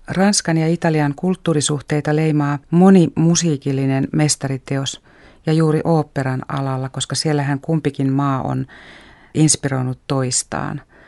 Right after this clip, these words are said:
sekä näissä sävellyksissä, tapahtumapaikoilla, että esiintyjäkaartissa, totta kai. Ja lähelle Napoleonin aikaa tai suoraan siihen aikakauteen, joka muutenkin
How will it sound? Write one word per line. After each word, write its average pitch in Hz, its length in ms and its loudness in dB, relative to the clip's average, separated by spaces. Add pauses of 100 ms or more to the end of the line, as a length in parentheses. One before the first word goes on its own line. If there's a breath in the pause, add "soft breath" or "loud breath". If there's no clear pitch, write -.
(160 loud breath)
sekä 147 300 -4
näissä 131 300 -4
sävellyksissä, 147 760 -2
tapahtumapaikoilla, 131 1200 -8 (600 loud breath)
että 185 340 0 (300 loud breath)
esiintyjäkaartissa, 131 1080 -2 (160)
totta 135 260 -8
kai. 135 360 -2 (520 soft breath)
Ja 147 380 -2
lähelle 185 580 2
Napoleonin 147 840 2
aikaa 127 500 -2
tai 131 220 -2
suoraan 135 440 0
siihen 139 480 -2
aikakauteen, 127 760 -6
joka 127 200 -6
muutenkin 131 800 -2